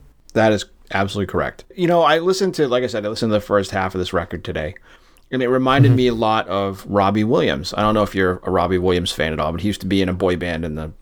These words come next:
Speaker 1: transition period from the eighties to the nineties in Britain. He was in a band called Take That. Robbie Williams made a jump into sort of dance and adult contemporary,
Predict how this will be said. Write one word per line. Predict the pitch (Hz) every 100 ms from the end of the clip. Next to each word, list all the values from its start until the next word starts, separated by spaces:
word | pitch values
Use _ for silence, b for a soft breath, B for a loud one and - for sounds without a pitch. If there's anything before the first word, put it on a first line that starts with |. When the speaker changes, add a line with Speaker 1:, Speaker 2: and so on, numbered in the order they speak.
| -
Speaker 1:
transition | 147 139 127 127 131 117
period | 127 120 104
from | 117 110
the | 107 -
eighties | 120 117 107 -
to | 101
the |
nineties | 101 101 101 98
in | 98
Britain. | 98 127 - 73
He | 98
was | 98
in |
a | 92
band | 92 92
called | 92
Take | - 90 80
That. | 85 73 - - _ - -
Robbie | 160 170 175
Williams | 151 156 143 117
made | 135 127
a | 123 120 - 123
jump | 156 156
into | 143 123 131 113
sort | - 131
of | 117 104
dance | 135 123 127
and |
adult | 120 120 120
contemporary, | 117 147 156 156 143 139 135 123